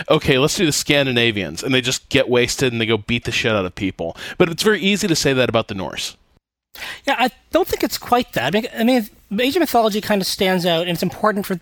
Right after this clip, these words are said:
Speaker 2: the step in Age of Myth-, Age of Empires three, if you think about it, because the Age of Empires one and Age of Kings,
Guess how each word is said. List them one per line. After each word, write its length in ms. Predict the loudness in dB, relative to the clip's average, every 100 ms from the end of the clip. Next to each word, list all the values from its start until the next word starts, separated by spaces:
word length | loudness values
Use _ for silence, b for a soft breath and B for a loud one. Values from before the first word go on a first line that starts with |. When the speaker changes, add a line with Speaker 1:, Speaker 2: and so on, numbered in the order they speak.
| _ _
Speaker 2:
the 80 | -8
step 240 | 0 0
in 80 | 0
Age 100 | -2
of 60 | -2
Myth-, 320 | -4 -6 -4
Age 160 | -2 -2
of 140 | -2
Empires 400 | -2 0 -2 -4
three, 180 | -4 -2
if 80 | -4
you 60 |
think 180 | -6 -6
about 180 | -4 -6
it, 120 | -8 B B B B B
because 280 | -6 0 0
the 180 | 0 -2 -4 _ _ _ _ _ -2
Age 180 | 0 2
of 60 |
Empires 840 | 2 2 -2 _ -4 0 2 0 0
one 540 | 2 4 4 2 -2
and 260 | -4 -8 -2
Age 200 | -2 0
of 180 | -2 -2
Kings, 640 | -2 0 2 0 -6 -10